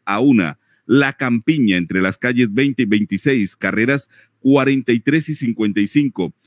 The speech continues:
transversales cuarenta y tres a la cuarenta y siete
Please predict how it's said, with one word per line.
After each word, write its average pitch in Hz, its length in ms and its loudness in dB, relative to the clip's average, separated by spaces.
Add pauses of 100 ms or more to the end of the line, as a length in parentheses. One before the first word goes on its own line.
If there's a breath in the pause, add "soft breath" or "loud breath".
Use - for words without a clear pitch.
(180)
transversales 131 680 0
cuarenta 127 540 0
y 113 100 0 (220)
tres 170 420 0 (100)
a 110 120 -2
la 107 100 0
cuarenta 104 400 0
y 101 80 2
siete 143 480 2